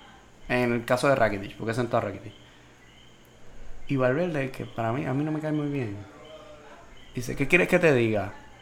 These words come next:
Tengo muchos mediocampistas, pues lo mismo me puedes preguntar con Arthur. ¿Qué pasa? Que parece que algo pasó, que se le aseguró la titularidad a Semedo.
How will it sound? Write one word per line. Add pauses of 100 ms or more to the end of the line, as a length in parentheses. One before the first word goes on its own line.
(720)
Tengo (520)
muchos
mediocampistas,
pues
lo
mismo
me
puedes
preguntar
con
Arthur. (800)
¿Qué
pasa?
Que (280)
parece
que
algo
pasó,
que
se
le
aseguró
la
titularidad
a
Semedo.